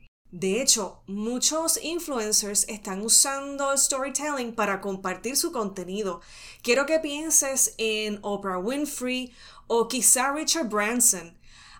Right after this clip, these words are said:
A mí me viene a la mente Jorge Bucay, autor argentino de Déjame que te cuente, que es un tremendo libro. Y es que a través de las historias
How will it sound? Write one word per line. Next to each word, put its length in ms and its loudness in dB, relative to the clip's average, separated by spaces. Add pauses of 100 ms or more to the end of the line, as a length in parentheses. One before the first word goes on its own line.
A 160 4
mí 320 -2
me 240 2
viene 360 4
a 60 2
la 120 2
mente 440 -2
Jorge 520 0
Bucay, 720 -2
autor 400 -2
argentino 840 -4
de 460 0
Déjame 460 0
que 140 0
te 200 -4
cuente, 500 -2
que 180 -6
es 120 0
un 320 -4
tremendo 840 0
libro. 420 -2 (720)
Y 120 0
es 140 2
que 320 0
a 160 2
través 480 -2
de 80 2
las 220 2
historias 720 0